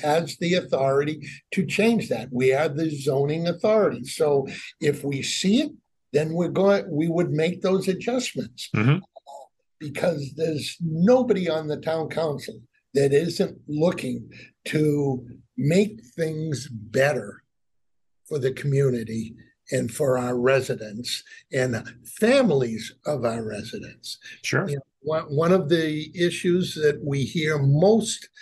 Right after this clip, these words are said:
Speaker 1: from a lot of residents is as their children get older, graduate from college,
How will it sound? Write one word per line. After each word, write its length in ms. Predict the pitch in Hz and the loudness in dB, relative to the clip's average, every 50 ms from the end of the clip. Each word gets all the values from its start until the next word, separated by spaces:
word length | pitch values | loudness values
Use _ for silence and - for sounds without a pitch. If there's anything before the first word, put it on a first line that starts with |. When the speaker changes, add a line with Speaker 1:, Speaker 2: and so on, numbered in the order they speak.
| - - - _ _ _ _ _ _ | -20 -20 -20 _ _ _ _ _ _
Speaker 1:
from 240 | 175 170 156 151 | 0 0 2 2
a 60 | 156 151 | 2 2
lot 320 | 143 139 135 135 147 151 | 2 2 2 2 2 2
of 140 | 160 151 156 | 0 -2 0
residents 720 | 156 156 170 214 233 185 - 143 139 139 151 151 143 - - | 0 2 4 4 4 2 0 0 0 -2 -2 -4 -4 -4 -4
is 300 | 160 143 139 139 135 - - - - - - _ - | 0 0 0 0 0 -4 -10 -16 -20 -20 -12 _ 0
as 320 | 139 143 151 147 135 - - | 2 2 2 2 0 0 2
their 220 | 180 147 151 147 | 2 2 2 2
children 720 | - - - 220 247 277 214 226 170 160 185 202 185 - - - - - _ - | -2 -2 0 2 2 2 2 0 0 2 0 0 0 -2 -10 -18 -20 -20 _ -2
get 200 | 131 139 139 135 | 0 2 2 4
older, 600 | 131 143 165 165 160 147 151 170 208 240 220 - - _ - - _ _ _ | 4 6 6 6 6 6 4 4 4 2 0 -6 -14 _ -20 -20 _ _ _
graduate 560 | - 127 139 160 160 - 156 160 160 156 156 156 | -2 0 2 2 2 0 0 -2 -2 -2 -2 -6
from 180 | - 160 143 117 | -8 -10 -10 -8
college, 680 | - - 123 123 127 135 151 175 180 175 - - | -6 -4 -2 0 2 2 4 2 2 0 -2 -6